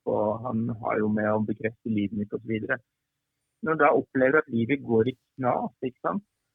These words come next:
At det er noen som er ved siden av deg da, og som sier, «Vet du hva?» Altså, så kan du få en ny start, så kan du på en måte få en opplevelse at, ehm, her trenger jeg en kraftig justering.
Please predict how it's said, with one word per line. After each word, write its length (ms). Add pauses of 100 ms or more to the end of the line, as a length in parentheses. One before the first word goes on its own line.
At 120
det 120
er 200
noen 300
som 120
er 160
ved 200
siden 320
av 120
deg 140
da, 160
og 160
som 140
sier, 140
«Vet 140
du 60
hva?» 220 (1200)
Altså, 240
så 140
kan 100
du 160
få 160
en 160
ny 220
start, 340
så 80
kan 240
du 60
på 100
en 80
måte 160
få 140
en 160
opplevelse 560
at, 160 (1040)
ehm, 400 (420)
her 220 (100)
trenger 300
jeg 80
en 160
kraftig 480
justering. 480